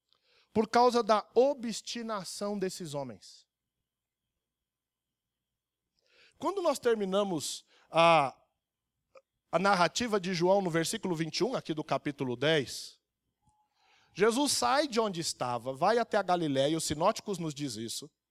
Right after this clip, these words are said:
nos dizem isto, e depois ele volta. Quando ele volta pra Jerusalém, sabe quem estava à espreita aguardando ele? Os seus inimigos,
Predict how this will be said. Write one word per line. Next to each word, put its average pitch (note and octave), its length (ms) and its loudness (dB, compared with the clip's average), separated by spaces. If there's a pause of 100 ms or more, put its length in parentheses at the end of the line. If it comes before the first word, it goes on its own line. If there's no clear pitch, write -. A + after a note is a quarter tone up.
(320)
nos B2 140 -10
dizem A#2+ 400 -8
isto, - 260 -16 (760)
e A#3 100 -4
depois B3+ 460 0
ele B3+ 180 -4
volta. G#3 560 -4 (880)
Quando E4+ 200 2
ele C#4+ 180 2
volta C4 400 4
pra B3 220 -2
Jerusalém, G#3 760 2 (160)
sabe E4+ 360 0
quem D4 320 -2
estava A#3+ 480 -2
à - 20 0
espreita B3+ 680 0
aguardando A3 760 6
ele? A#3+ 320 6 (1040)
Os C#3+ 140 -8
seus F3 300 -2
inimigos, D3+ 760 -4